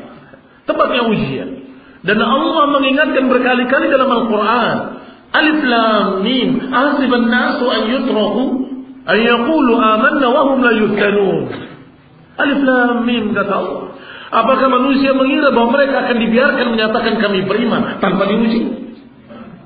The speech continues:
"Wa laqad fatanna alladziina min qablihim, fala ya'lamanna Allahu alladziina shadaqu wa la ya'lamanna al-kaadzibin." Dan sungguh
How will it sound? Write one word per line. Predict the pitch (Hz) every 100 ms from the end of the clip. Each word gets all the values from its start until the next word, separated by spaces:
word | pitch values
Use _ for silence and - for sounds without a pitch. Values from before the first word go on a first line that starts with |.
| - - - - - - - - - - 131
"Wa | 180
laqad | 190 208
fatanna | 220 262 262
alladziina | 233 220 220 226 185
min | 170 -
qablihim, | 156 143 139 131 127 - - - -
fala | - 185 208
ya'lamanna | 208 214 220 269 269
Allahu | 214 214 240 208 202
alladziina | 190 180 190 180 180
shadaqu | 269 277 277 277 247
wa | 220
la | 208 180
ya'lamanna | 196 196 277 240 214
al-kaadzibin." | - 190 202 220 233 285 277 165 - - - - - - - -
Dan | 196 226 220
sungguh | 302 285 262